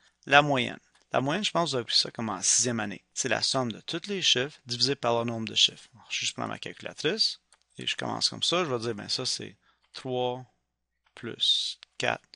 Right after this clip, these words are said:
plus onze. Je fais égal, divisé par, je pense que j'en ai cinq, me donne sept point quatre ans. Donc ici, j'ai sept point quatre ans en moyenne.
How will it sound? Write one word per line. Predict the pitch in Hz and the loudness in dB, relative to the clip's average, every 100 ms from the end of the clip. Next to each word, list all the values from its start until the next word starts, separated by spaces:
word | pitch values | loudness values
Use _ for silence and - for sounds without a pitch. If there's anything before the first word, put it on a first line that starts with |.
| _ - - - | _ -18 -16 -16
plus | - - - - - | -18 -14 -10 -10 -6
onze. | 131 170 214 208 - _ _ _ - | -6 -6 -10 -14 -18 _ _ _ -16
Je | - | -10
fais | 120 101 - - _ - | -8 -8 -8 -18 _ -10
égal, | 123 117 113 143 202 - _ _ _ _ _ _ - | -6 -2 0 -2 -6 -16 _ _ _ _ _ _ -10
divisé | 120 120 113 120 113 | -6 -2 -2 -2 -4
par, | - 110 101 90 | 0 0 0 -4
je | - | -8
pense | 120 113 | -8 -8
que | 107 | -10
j'en | |
ai | 104 | -6
cinq, | - 147 180 185 - - _ _ _ _ _ _ _ _ | -2 0 -2 -4 -14 -20 _ _ _ _ _ _ _ _
me | 131 | -6
donne | 123 | -4
sept | 117 143 | -4 -4
point | - 123 | -4 -8
quatre | - - - | -6 -10 -12
ans. | - _ _ _ _ _ | -16 _ _ _ _ _
Donc | - - - | -16 -16 -8
ici, | 175 160 156 233 - _ _ - | 0 2 2 -2 -10 _ _ -10
j'ai | 113 120 117 - - _ _ _ | -6 -4 -6 -10 -20 _ _ _
sept | - - 71 - | -6 -2 -2 -4
point | - 117 117 117 | -8 -8 -8 -6
quatre | - 110 - | -4 -4 -4
ans | - - _ _ _ _ _ _ _ _ _ _ _ _ _ _ - - _ _ | -10 -10 _ _ _ _ _ _ _ _ _ _ _ _ _ _ -20 -20 _ _
en | - 127 | -2 -2
moyenne. | 120 117 104 101 | -2 -2 -4 -6